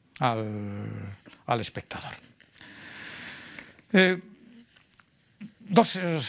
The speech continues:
les propongo que re-, retengan tres escenas de la película, ¿eh? Luego, si quieren, en el, después en el coloquio podemos, eh, hablar sobre la película globalmente, pero, mm, tres escenas para centrar, digamos, para focalizar la atención.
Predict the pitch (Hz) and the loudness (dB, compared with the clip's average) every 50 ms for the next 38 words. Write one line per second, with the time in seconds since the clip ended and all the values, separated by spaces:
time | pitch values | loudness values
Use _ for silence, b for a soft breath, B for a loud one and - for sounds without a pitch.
0 | 160 165 165 143 - - 165 131 220 233 226 202 156 190 180 180 170 170 165 165 | 0 2 0 2 4 2 2 4 4 4 4 4 4 4 4 4 4 4 4 4
1 | 165 160 156 156 156 156 156 156 151 147 143 147 - - 185 185 185 180 180 175 | 4 2 2 2 0 0 2 2 2 2 2 0 2 2 0 2 2 2 0 0
2 | 139 - 165 143 - 120 113 - - - 135 120 117 113 95 104 107 104 - - | 0 0 0 0 0 -2 -2 -4 -2 0 -2 -2 -2 -4 -6 -6 -8 -8 -10 -10
3 | - - - - - - - - - - - 131 131 139 131 127 131 127 113 110 | -12 -14 -14 -14 -16 -18 -18 -20 -18 -10 -6 -6 -4 -2 -2 -2 -2 -2 -4 -4
4 | 107 - 135 127 123 123 120 120 117 117 117 117 113 113 117 117 113 113 113 113 | -4 -2 -2 -2 -2 -2 -2 -2 -2 -4 -4 -4 -6 -6 -6 -6 -6 -6 -6 -6
5 | 113 110 117 117 117 - - - 131 110 - 120 123 120 110 - 123 131 120 131 | -6 -6 -8 -8 -8 -8 -4 -4 -2 -2 -2 -4 -4 -4 -2 0 0 0 0 -2
6 | 120 - 123 120 120 110 - - - 117 113 117 117 117 113 123 123 110 - - | -4 -2 -2 -2 -2 -2 -4 -6 -6 -6 -6 -4 -4 -2 0 0 0 0 -2 -6
7 | 113 110 117 110 - - 117 113 - 107 104 107 110 110 117 123 120 113 117 117 | -4 -4 -4 -4 -4 -4 -6 -6 -6 -6 -4 -4 -2 0 0 0 0 0 -2 -2
8 | 113 110 - 117 113 135 135 127 117 135 135 135 139 135 131 131 131 127 131 127 | -2 -2 -4 -4 -2 -2 -2 0 0 0 0 0 2 0 0 0 -2 -4 -4 -6
9 | 131 127 123 123 127 127 131 135 - _ _ - - _ _ _ _ - 156 156 | -6 -6 -8 -8 -10 -12 -12 -14 -16 _ _ -20 -20 _ _ _ _ -8 -6 -6
10 | 143 135 - 190 180 123 117 107 - - 127 110 107 101 - - 127 123 120 120 | -6 -2 0 0 0 0 -2 -4 -4 -4 -4 -4 -4 -8 -10 -8 -6 -6 -4 -4
11 | 117 117 120 120 123 - - - - - - - - - 135 131 113 - 165 151 | -6 -6 -6 -8 -8 -10 -12 -16 -18 -18 -14 -6 -2 0 0 0 2 4 2 2
12 | 135 131 131 131 135 135 131 - B B B B B B 160 151 143 - 147 - | 2 0 -2 -4 -4 -4 -6 -8 B B B B B B 2 2 2 0 -2 0
13 | 160 160 143 - - 180 165 151 131 - 127 117 113 - 123 117 104 | 0 0 0 0 0 0 0 0 0 -2 -4 -4 -4 -2 -4 -4 -4